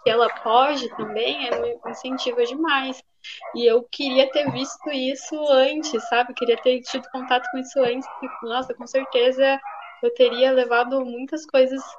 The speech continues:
co-, de um jeito diferente, sabe? Ao longo da, ao longo da graduação, assim. Porque duvidam muito às ve-, do que a gente fala, assim. E até, até os professores, assim.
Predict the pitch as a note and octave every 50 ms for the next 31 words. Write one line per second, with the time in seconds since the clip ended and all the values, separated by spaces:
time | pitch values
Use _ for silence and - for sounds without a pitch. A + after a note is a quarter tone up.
0 | - - - - B3+ A#3+ - - - - A3 A3+ A#3+ B3 B3+ B3+ B3 A#3+ A#3+ A#3
1 | A#3+ B3 B3+ B3+ C4 B3+ - - C#4+ C#4 C#4 C4 B3 B3 A#3+ - - A3+ - -
2 | G#3+ A3 G#3+ A3 A3+ A3+ A3 A3 A3 A3 A3 G#3 G#3+ G#3+ G#3+ G#3+ G#3 G#3 G3+ G3+
3 | - G#3 A3 A3 G#3+ G#3+ A3 A3 G#3 G#3+ G#3+ G#3+ G#3 A3 G#3+ G#3+ G#3+ A3 A3 A3
4 | - _ _ A3 G#3+ A3 G#3+ G#3+ G#3+ G#3 G3+ - _ - G3 G3 _ _ _ _
5 | _ - - - - - - _ A#3+ A#3+ A#3+ B3 A#3 A#3 A#3 - - - _ -
6 | A#3 B3+ A#3+ B3 B3+ D4+ E4+ F4+ E4+ D4+ D4+ D#4 D#4+ D#4+ D#4 D4 A#3 A3 G#3+ A3
7 | - - A#3 A#3 - B3 A3+ A3+ A3 G#3 - - - - A3 G3+ F#3+ F#3 F3+ F3+
8 | F#3 F#3 _ _ _ _ G3+ G3+ - _ G#3+ G3 G3 _ _ A#3 A3 A3 A3 -
9 | - A3+ G#3+ A3+ C4+ D#4 - - - _ _ _ _ _ _ _ - A3+ A3+ -
10 | A#3 A#3+ C#4+ - - - D#4+ D#4+ D#4+ G4 F#4 F4+ - - - B3+ C4 C#4+ D4+ D#4
11 | D4 B3+ A3 G#3 G3+ G3+ G3+ _ _ - G3+ G3 F#3 F#3 F#3+